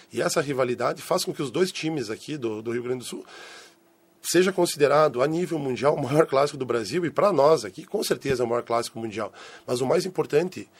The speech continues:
é que as nossas, é, é respeitar os amigos e as nossas famílias. A minha esposa é gremista e eu gosto que ela vá no, no, no Grenal da Paz com a camiseta do Grêmio. O meu filho entra comigo com a camiseta do Inter, com certeza, né? Mas, mas é bonito,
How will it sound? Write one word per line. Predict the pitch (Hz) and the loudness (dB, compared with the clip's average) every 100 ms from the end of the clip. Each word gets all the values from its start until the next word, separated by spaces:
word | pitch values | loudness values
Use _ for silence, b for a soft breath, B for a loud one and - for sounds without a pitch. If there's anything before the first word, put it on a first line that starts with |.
| B - | B -14
é | |
que | - | -2
as | 123 107 | -2 4
nossas, | 156 180 139 127 | 4 4 -4 -6
é, | 123 - 131 - | -4 -4 -6 -4
é | |
respeitar | 120 123 120 95 147 | -6 -6 -10 0 2
os | 170 | 2
amigos | 160 139 156 | -2 -6 -6
e | |
as | 170 | -4
nossas | 175 - | -4 -2
famílias. | - 156 131 - B B | -2 -2 -4 -8 B B
A | - | -2
minha | 147 135 | 2 2
esposa | - - 156 190 | 2 0 0 2
é | 117 | 2
gremista | 117 160 139 180 - 107 | 2 -2 -2 -4 -6 -6
e | 107 | -4
eu | 151 | 2
gosto | 135 190 214 | 6 6 4
que | - 120 | -2 0
ela | 127 147 | 2 2
vá | 107 120 | 2 2
no, | 123 110 | 2 -2
no, | 110 107 | -6 -6
no | 107 | -6
Grenal | 107 107 107 | -6 -2 -4
da | 98 | -4
Paz | - 156 - B B - | -2 -2 -4 B B 2
com | 226 | 6
a | 220 | 6
camiseta | 180 151 123 - | 6 2 0 -2
do | 117 | -4
Grêmio. | 107 110 101 - | -4 -6 -8 -10
O | 113 | -6
meu | 107 160 | 0 0
filho | 170 - 170 175 95 B B B 113 | -2 -6 -4 -4 -6 B B B -4
entra | 127 147 | -2 -2
comigo | - 120 156 151 | -2 0 0 -2
com | - | 2
a | 156 | 4
camiseta | 165 165 156 170 | 4 4 4 4
do | 190 | 4
Inter, | 185 196 143 | 2 2 0
com | 127 | 2
certeza, | 147 196 190 185 190 127 123 | 4 4 8 10 10 8 6
né? | 127 - B B B | 4 0 B B B
Mas, | - 156 170 | 2 4 4
mas | 180 | 4
é | 190 | 4
bonito, | 190 196 190 104 | 2 0 -2 -6